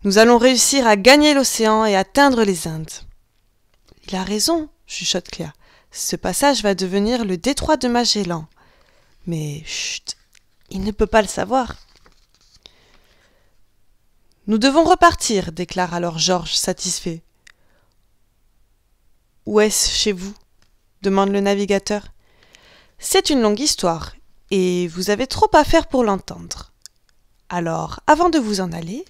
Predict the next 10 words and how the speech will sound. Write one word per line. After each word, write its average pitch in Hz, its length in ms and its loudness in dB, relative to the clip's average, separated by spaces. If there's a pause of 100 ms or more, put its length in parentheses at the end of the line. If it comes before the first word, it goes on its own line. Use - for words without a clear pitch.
laissez-moi 302 480 4
vous 208 200 -2
offrir 320 260 0
mon 269 120 2
manteau, 214 380 -2 (440)
en 175 80 -2
souvenir 226 580 2
de 185 120 -4
ce 180 160 -2
voyage. 160 580 -8